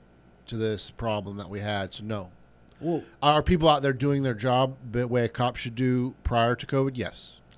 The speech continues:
Speaker 2: Yeah,
Speaker 1: Yeah,
Speaker 2: well,
Speaker 1: I'm not gonna
Speaker 2: I
Speaker 1: disagree with you on that. Are, are people going home and not being corrupt? Yes. But are they really following the oath and what they're supposed to do for the people? None of them do it.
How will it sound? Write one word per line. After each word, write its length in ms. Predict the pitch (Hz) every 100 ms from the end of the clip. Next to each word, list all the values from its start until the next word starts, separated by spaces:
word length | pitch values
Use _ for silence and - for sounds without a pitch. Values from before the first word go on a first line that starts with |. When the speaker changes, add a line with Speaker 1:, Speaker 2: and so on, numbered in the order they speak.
| _ - -
Speaker 2:
Yeah, 40 |
Speaker 1:
Yeah, 240 | - 123 -
Speaker 2:
well, 100 | 208
Speaker 1:
I'm 60 |
not 60 | 147
gonna 60 | 131
Speaker 2:
I 40 |
Speaker 1:
disagree 260 | 147 139 160
with 60 |
you 40 | 160
on 40 | 151
that. 180 | 98 - - -
Are, 160 | 139 147
are 100 | 143
people 260 | 165 160
going 200 | 143 151 147
home 200 | 147 147
and 80 |
not 160 | 139 117
being 140 | 127
corrupt? 360 | 120 139 135 -
Yes. 540 | 120 117 80 - - - - - - - - - - - -
But 100 | 123
are 60 | 123
they 120 | 120
really 240 | 117 143 135
following 400 | 143 139 143 135
the 80 | 104
oath 280 | 127 139
and 100 | 127
what 60 | 120
they're 100 | 107
supposed 180 | 135 110
to 40 |
do 100 | 127
for 80 | 123
the 60 | 117
people? 440 | 156 196 202 185 - -
None 220 | 117 117
of 60 |
them 100 | 104
do 80 | 92
it. 100 | 82